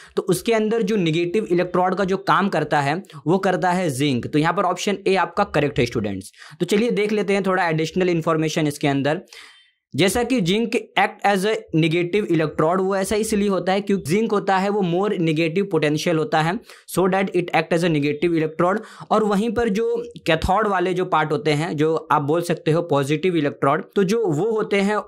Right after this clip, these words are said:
वहाँ पर जो काम करता है उसको हम बोलते हैं कार्बन रॉड। Actually जो उस ड्राई सेल के अंदर जो कार्बन रॉड का यूज़ किया जाता है, वो किया जाता है इनर्ट कार्बन रॉड का। इनर्ट कार्बन रॉड का मतलब ये हो जाता है यहाँ पर कि जो वहाँ पर कार्बन रॉड यूज़ किए जाएंगे,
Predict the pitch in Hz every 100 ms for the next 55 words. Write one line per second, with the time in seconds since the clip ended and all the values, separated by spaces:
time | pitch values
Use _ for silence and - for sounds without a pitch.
0 | 165 160 190 196 190 214 - 170 175 165
1 | - 165 180 196 180 - 185 196 180 170
2 | 185 196 131 143 160 139 104 98 - -
3 | - 165 226 226 208 226 240 185 147 165
4 | 196 208 208 214 208 202 214 175 156 175
5 | 170 165 170 180 160 143 175 - 180 170
6 | 139 156 147 180 - _ _ _ _ _
7 | - 147 214 254 - - 180 214 202 185
8 | 208 214 - 165 190 208 - 147 147 156
9 | 135 123 117 104 95 - - - 156 196
10 | 220 208 208 220 208 196 196 202 180 196
11 | 165 156 185 165 156 156 151 143 131 127
12 | 170 190 - - 156 214 208 214 220 180
13 | 175 202 180 185 190 143 147 202 - 180
14 | 175 147 143 147 180